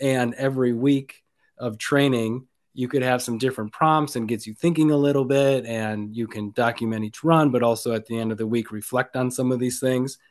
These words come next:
Um, so I started having these thoughts and couldn't find anything on the market for it. So, um, started creating my own, and that's where the idea came from. And Apostoli, who, w-, uh,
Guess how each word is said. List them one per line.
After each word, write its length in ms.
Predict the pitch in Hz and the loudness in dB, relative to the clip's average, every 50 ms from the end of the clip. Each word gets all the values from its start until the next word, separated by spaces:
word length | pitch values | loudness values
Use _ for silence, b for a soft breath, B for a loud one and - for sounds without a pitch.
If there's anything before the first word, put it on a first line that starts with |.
| b b b b b b - | b b b b b b 0
Um, 360 | 139 131 127 120 110 104 104 - | 4 4 6 6 4 2 -2 -2
so 140 | - 147 | 0 0
I 40 | 135 | 0
started 280 | 127 - 147 135 127 120 | 2 2 0 2 2 2
having 560 | 127 123 123 117 120 117 110 110 104 107 113 _ _ _ _ _ | 0 0 0 0 -2 -2 0 -2 -4 -4 -8 _ _ _ _ _
these 200 | - 117 107 - | -8 -6 -6 -2
thoughts 380 | - 147 139 139 135 135 - | 2 2 4 4 2 0 -2
and 340 | - 117 113 110 107 107 104 _ _ _ _ _ _ | -4 -4 -4 -4 -6 -8 -10 _ _ _ _ _ _
couldn't 240 | - 175 180 165 135 | 4 6 8 8 6
find 380 | 123 - - 131 175 190 160 135 | 4 4 6 6 8 6 6 4
anything 440 | 117 117 110 - 131 123 123 120 | 2 0 -2 -2 -2 -2 0 -2
on 120 | 120 113 110 | -2 -4 -4
the 60 | 113 | -2
market 360 | 113 123 143 165 160 135 113 | 2 4 4 4 4 0 -6
for 220 | - - 113 113 117 | -4 -6 -4 -4 -4
it. 100 | 113 - | -6 -2
So, 300 | - 127 117 113 113 B B B B B B B _ - | 0 0 0 0 -2 B B B B B B B _ 2
um, 420 | 147 139 131 120 113 104 101 - - _ _ _ | 4 6 6 6 4 2 -2 -6 -10 _ _ _
started 300 | - - 165 151 139 123 | 0 2 4 4 4 0
creating 400 | - - 127 127 143 147 135 123 | 0 0 2 4 4 4 2 2
my 220 | 113 110 107 113 | 0 -2 0 0
own, 460 | 131 156 147 120 110 107 123 135 131 _ _ _ _ _ _ _ | 0 0 0 0 0 -2 -4 -6 -8 _ _ _ _ _ _ _
and 640 | - 127 120 120 113 110 110 110 107 107 104 110 107 - _ _ _ 127 | -6 -2 0 0 2 2 2 0 0 -2 -2 -4 -8 -12 _ _ _ -6
that's 520 | 120 123 120 127 131 - - - - - | -2 0 0 0 0 -2 -8 -10 -10 -6
where 160 | - 127 127 | -2 0 0
the 140 | 123 120 120 | 2 2 2
idea 320 | 113 113 107 113 113 110 | 0 0 0 0 -2 -2
came 320 | 107 - - 135 160 156 139 _ | -2 -2 0 0 0 0 -2 _
from. 520 | - - 117 110 107 110 113 127 139 139 - | -10 -6 -4 -4 -2 -2 -2 -4 -4 -6 -6
And 260 | 120 117 113 107 110 | -6 -4 -4 -4 -4
Apostoli, 720 | 110 127 123 127 - 120 - - 139 135 135 135 131 127 123 | -4 -2 -2 -2 -2 -2 -2 2 2 4 4 4 4 2 2
who, 380 | 123 127 123 120 117 110 110 _ _ _ _ _ _ _ _ _ _ | 2 0 0 0 -2 -6 -10 _ _ _ _ _ _ _ _ _ _
w-, 180 | - 135 127 - | -8 -8 -8 -6
uh, 320 | - 131 123 110 107 104 | -6 -6 -4 -4 -4 -6